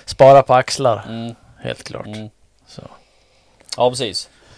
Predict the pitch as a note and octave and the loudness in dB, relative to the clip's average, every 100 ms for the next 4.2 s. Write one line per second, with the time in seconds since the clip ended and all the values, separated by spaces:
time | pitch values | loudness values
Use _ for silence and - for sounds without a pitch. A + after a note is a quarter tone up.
0 | _ - E3 D3 B2+ B2 A#2+ C#3 B2+ G#2+ | _ 2 4 4 2 -2 -6 -4 -4 -6
1 | - - A#2+ G#2+ A2 - - - - - | -12 -4 -4 -2 -8 -8 -8 -6 -8 -10
2 | _ C3 B2 G2+ C#2+ - - _ _ _ | _ -16 -12 -12 -12 -18 -20 _ _ _
3 | _ _ _ _ G#2+ G#2 G2+ F#2+ F#2+ F#2+ | _ _ _ _ -12 -8 -8 -8 -8 -8
4 | G2 F#2+ | -8 -10